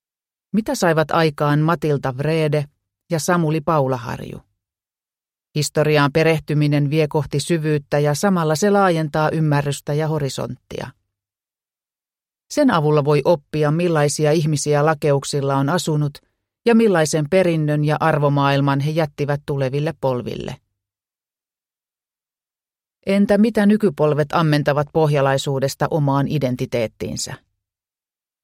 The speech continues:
Etelä-Pohjanmaata leimaa vahvasti häjyjen perintö. Häjyjä on pelätty ja kauhisteltu. Puukkojunkkareiden aktiivisin aika sijoittuu tuhatkahdeksansataakaksikymmentä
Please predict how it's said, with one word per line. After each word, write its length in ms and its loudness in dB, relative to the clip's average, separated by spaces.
Etelä-Pohjanmaata 1000 2
leimaa 440 2
vahvasti 480 0
häjyjen 500 -2
perintö. 520 -2
Häjyjä 420 2
on 100 0
pelätty 500 0
ja 180 0
kauhisteltu. 800 -2
Puukkojunkkareiden 1000 0
aktiivisin 600 0
aika 300 0
sijoittuu 560 -2
tuhatkahdeksansataakaksikymmentä 1900 -2